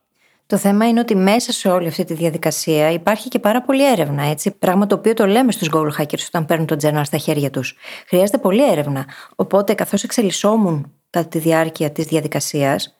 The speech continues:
μάθαινα και συνεχίζω να μαθαίνω συνέχεια καινούργια πράγματα. Και αυτά τα φέρνω και μέσα στη διαδικασία. Και τα μετατρέπω σε δράση. Και με βοηθούν έτσι να συγκεκριμενοποιήσω κάποια πράγματα τα οποία ίσως φαίνονται πολύ γενικά, αρχικά στο μυαλό μου,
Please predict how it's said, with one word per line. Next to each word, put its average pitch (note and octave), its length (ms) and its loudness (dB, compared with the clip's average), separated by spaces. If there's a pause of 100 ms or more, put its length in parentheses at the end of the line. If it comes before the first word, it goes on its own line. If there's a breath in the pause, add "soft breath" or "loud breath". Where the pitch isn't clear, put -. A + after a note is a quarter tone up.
(360 loud breath)
μάθαινα F#3 680 0
και F#3+ 100 -2
συνεχίζω G#3+ 380 2
να F3 80 2
μαθαίνω D3+ 400 -2
συνέχεια A#3+ 340 0
καινούργια D3 340 -2
πράγματα. B2+ 560 -6 (500 loud breath)
Και G3+ 120 2
αυτά G3 600 -2
τα G3 120 0
φέρνω B3+ 720 2
και A3 120 2
μέσα D4 260 2
στη - 160 -8
διαδικασία. C#3+ 760 -2 (220)
Και F#3+ 100 -2
τα G3+ 80 4
μετατρέπω F#3+ 360 2
σε C4+ 140 0
δράση. A#3+ 420 0 (240 loud breath)
Και - 120 0
με G3+ 100 4
βοηθούν F3+ 400 2
έτσι F3+ 560 0
να F#3+ 200 4
συγκεκριμενοποιήσω F#3 1000 0
κάποια A3 220 -2
πράγματα G#3 300 0
τα F3+ 100 0
οποία F3 180 0
ίσως A3+ 380 -4
φαίνονται G#3 320 0
πολύ F#3+ 220 0
γενικά, E3+ 640 0
αρχικά - 380 -4
στο D#3+ 140 -4
μυαλό D3 300 0
μου, F3 240 0